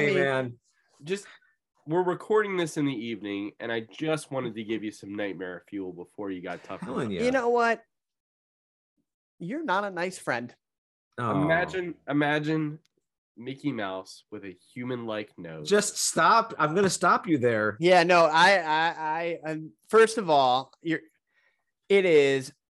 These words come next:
Speaker 2: way past my bedtime. If I close my eyes, I can see it now. So thanks for that.
Speaker 1: Yeah.
Speaker 3: He will haunt your dreams.
Speaker 2: Yeah. Well, now
Speaker 1: Yeah.
Speaker 2: he's
Speaker 3: All right.
Speaker 2: haunting all our listeners' dreams.
Speaker 1: I know. We've now created basically, like,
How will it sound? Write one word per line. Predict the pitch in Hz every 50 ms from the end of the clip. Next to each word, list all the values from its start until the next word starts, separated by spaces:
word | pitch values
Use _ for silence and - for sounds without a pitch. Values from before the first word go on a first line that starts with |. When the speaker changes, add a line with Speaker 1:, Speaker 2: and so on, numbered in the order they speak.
| _ _ _ _ _ _ _ _ _ _ _ _ _ _ _
Speaker 2:
way | - 170 151 160 196 233 269 262
past | - 220 269 269 254 247 - 269
my | 262 269
bedtime. | 269 262 202 170 156 - 170 147 131 123 127 127 135 - _ _ _ _ _ _ _ _ _ _ _ -
If | 156 156 147 -
I | 156 151
close | - - 185 190 214 220
my | 254 247 240 233
eyes, | 226 214 214 208 190
I | 196 185
can | - 160 135
see | - - 190 175 151
it | 123
now. | 143 139 127 117 117
So | 117 - 135 120 _
thanks | - 170 170 170 170
for | - - 139
that. | 120 120 117 113 - _ _ _ _ _ _ _ -
Speaker 1:
Yeah. | 127 135 127 107 98
Speaker 3:
He | 95
will | 92 107 - -
haunt | 117 120 131 - -
your | 143 135
dreams. | 113 113 107 98 95 92 90 85 - - - _ _ _ _ _ _
Speaker 2:
Yeah. | - 135 147 175 185 160 131 110 107 - _ _ _ _ _ _ _ _ _ _ _ _ _ _ _ _ _ - - _ _ _ _ _ _ - -
Well, | 165 175 180
now | 180 190 208
Speaker 1:
Yeah. | 226
Speaker 2:
he's | 220
Speaker 3:
All | - 208
right. | 208
Speaker 2:
haunting | 208 196 208 202 190
all | 185 185 180
our | 160 156 151
listeners' | 156 156 151 - 156 139 135 131
dreams. | - - 135 127 123 117 120 131 - - _ _ _ _ _
Speaker 1:
I | 131 135 147
know. | 156 175 180 147 117 107
We've | 98 135 151 131 143
now | 160 165 185 190 190
created | - - - 165 156 160 160 160 151 143 123
basically, | 131 131 139 139 - - 135 110 - 135 123 117
like, | 113 110 107 110 107